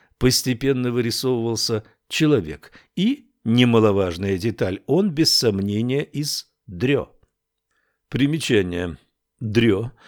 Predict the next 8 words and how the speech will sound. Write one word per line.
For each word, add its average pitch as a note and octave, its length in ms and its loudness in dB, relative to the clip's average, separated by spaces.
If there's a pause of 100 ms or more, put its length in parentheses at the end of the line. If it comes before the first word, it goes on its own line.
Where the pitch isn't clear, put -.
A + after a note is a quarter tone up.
(180)
город E3+ 400 2
во C#3 120 2
французском A#2+ 680 -2
департаменте G2 1080 -6
Эр A2 340 -4 (260)
и A#2+ 120 0
Луар, A#2 520 -2 (560)
Орлеана, F2+ 680 0